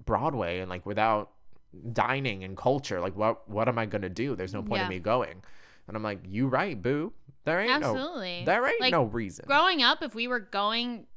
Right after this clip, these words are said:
Speaker 2: to the city, like, I'm from Long Island, so, like, going to the city was, like, a pretty regular thing for us, which was, like, nice.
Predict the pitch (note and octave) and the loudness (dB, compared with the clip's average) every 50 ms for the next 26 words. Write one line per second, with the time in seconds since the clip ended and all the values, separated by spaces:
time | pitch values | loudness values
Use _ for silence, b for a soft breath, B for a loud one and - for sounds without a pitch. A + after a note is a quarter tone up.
0 | - - - - A3 G#3+ G3+ G3 - - F#3+ G3 G3+ F#3+ F3+ E3+ D#3+ - - - | -16 -12 -8 -6 -6 -4 -4 -4 -4 -4 -2 -2 0 -2 -2 -4 -6 -8 -12 -12
1 | - - G3+ F#3+ - A3+ G#3+ G3 F#3 F3+ F3 E3+ F3 F#3 F#3+ G3 F#3+ - G#3 F#3 | -8 -8 -8 -6 -6 -6 -6 -6 -6 -6 -4 -4 -4 -4 -6 -6 -6 -4 -4 -4
2 | F3+ E3+ E3+ - - A3+ G#3 G#3 G#3 G#3 G3+ - G3+ F3 - G3 G3 G3+ G3 F#3+ | -4 -4 -6 -4 0 2 2 4 2 0 -2 -4 -8 -8 -8 -6 -6 -4 -6 -6
3 | F#3+ G3 F#3 - C#3 - - A3+ G#3 F#3+ F#3 F#3+ F3+ F3+ F#3 G3 G3 F#3 F#3 E3+ | -6 -8 -8 -8 -10 -10 -8 -6 -4 -4 -2 -2 -4 -4 -4 -4 -6 -6 -8 -8
4 | - - F3+ E3+ F3+ G#3 A3+ B3+ C4 C4+ - - - E4 E4 F4 F4+ F#4 F4+ - | -10 -10 -8 -6 -4 -4 -2 -4 -4 -6 -6 -6 -4 0 2 2 2 2 0 -4
5 | - A3+ G3 - G3 F#3+ G3 G3 F#3+ G3 G3 F#3+ F#3+ G#3+ A#3+ D4 C#4+ - - | -10 -10 -12 -12 -12 -10 -8 -8 -8 -6 -4 -4 -2 0 0 -2 -2 -4 -6